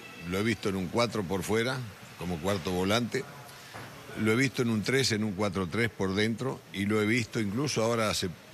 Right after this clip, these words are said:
hace poco en Peñarol jugando detrás del nueve, como un media punta por adentro. Es un jugador zurdo con buena técnica, fundamentalmente un jugador con recorridos largos, que es lo que nos interesa,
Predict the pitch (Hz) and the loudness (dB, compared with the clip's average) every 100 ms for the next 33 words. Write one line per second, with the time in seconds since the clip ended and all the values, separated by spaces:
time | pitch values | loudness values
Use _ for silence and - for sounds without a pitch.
0 | - - - 80 123 117 110 90 92 90 | -10 -4 -4 0 0 0 -2 0 2 2
1 | 98 123 104 92 104 104 123 - - - | 2 0 0 0 2 2 -2 -4 -12 -16
2 | - - - - - - 90 92 85 110 | -14 -14 -14 -16 -14 -8 0 0 4 4
3 | 107 101 117 117 101 98 - - - - | 4 4 4 4 2 -2 -8 -16 -18 -10
4 | 87 90 92 90 87 78 113 90 85 85 | -4 -2 2 2 2 0 0 0 -2 0
5 | 82 98 95 90 113 - - - - - | 4 4 4 0 -4 -6 -14 -18 -18 -18
6 | - - - - - - - 90 95 104 | -18 -18 -18 -18 -16 -8 -4 0 2 4
7 | - 151 113 90 95 107 107 98 101 120 | 2 2 2 2 0 2 2 2 2 0
8 | 110 95 87 95 98 95 95 107 113 113 | 0 0 0 0 0 0 2 2 2 0
9 | 110 80 92 101 95 92 87 90 90 104 | -2 0 0 0 0 -2 0 0 2 2
10 | 101 107 101 85 101 - - - - - | 2 2 2 0 -4 -6 -12 -20 -20 -20
11 | - - - 95 92 92 95 87 90 78 | -20 -20 -8 -2 0 2 0 2 0 2
12 | 98 120 - 87 | 2 4 2 0